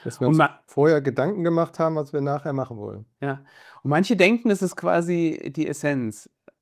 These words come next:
Speaker 2: Ähm, alles, was n-, das A B C und die S O Ps regeln, ist die Notfallmedizin.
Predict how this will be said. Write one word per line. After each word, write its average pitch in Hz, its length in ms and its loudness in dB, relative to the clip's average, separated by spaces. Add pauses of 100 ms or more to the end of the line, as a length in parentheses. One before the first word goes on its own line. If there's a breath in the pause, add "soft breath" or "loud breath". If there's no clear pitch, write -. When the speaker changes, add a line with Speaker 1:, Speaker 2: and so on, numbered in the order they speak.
(240)
Speaker 2:
Ähm, 127 520 -2 (680)
alles, 185 300 4
was 165 140 -4
n-, 165 140 2 (600)
das 135 220 -6
A 139 100 4
B 139 140 0
C 202 320 0
und 139 420 -6
die - 100 -4
S 131 140 -2
O 123 80 -2
Ps 185 400 -4 (120)
regeln, 170 500 4 (100)
ist 143 360 -4 (120)
die 139 60 -2
Notfallmedizin. 131 840 -2